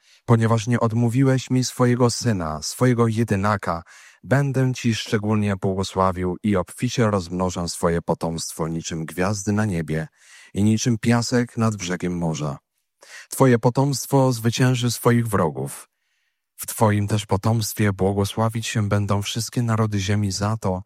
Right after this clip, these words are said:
że byłeś mi posłuszny”. Potem Abraham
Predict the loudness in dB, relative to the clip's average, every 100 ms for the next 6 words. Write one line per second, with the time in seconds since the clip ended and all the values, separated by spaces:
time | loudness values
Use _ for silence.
0 | _ _ _ _ _ -6 -2 2 4 2
1 | 0 -2 -2 0 -2 -2 -8 -8 -12 -14
2 | _ _ _ _ _ _ _ _ _ _
3 | _ _ -2 0 -4 -6 -2 -2 -2 -6
4 | -10